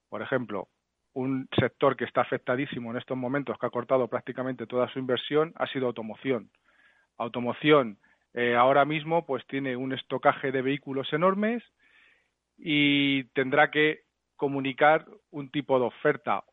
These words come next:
¿Y cómo va a ser sus concesionarios? Y me explico. Pues si a lo mejor a partir de mayo van a empezar a dejar abrir este tipo de establecimientos, pues yo creo que las marcas deberían de empezar a comunicar, eh, cómo van a ser esos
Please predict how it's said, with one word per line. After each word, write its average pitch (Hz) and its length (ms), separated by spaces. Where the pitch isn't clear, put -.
¿Y 151 160
cómo 160 260
va 151 100
a 139 40
ser 151 160
sus 139 120
concesionarios? 123 760
Y 123 60
me 117 100
explico. 113 480
Pues 113 200
si 120 120
a 113 60
lo 113 80
mejor 120 280
a 143 80
partir 139 380
de 139 100
mayo 143 280
van 131 120
a 135 60
empezar 135 360
a 131 60
dejar 131 320
abrir 131 320
este 123 220
tipo 135 300
de 123 80
establecimientos, 170 840
pues 156 140
yo 160 80
creo 170 160
que 160 80
las 147 160
marcas 151 260
deberían 139 340
de 143 60
empezar 135 380
a 131 80
comunicar, 139 600
eh, 143 160
cómo 175 240
van 165 140
a 147 100
ser 147 140
esos 135 200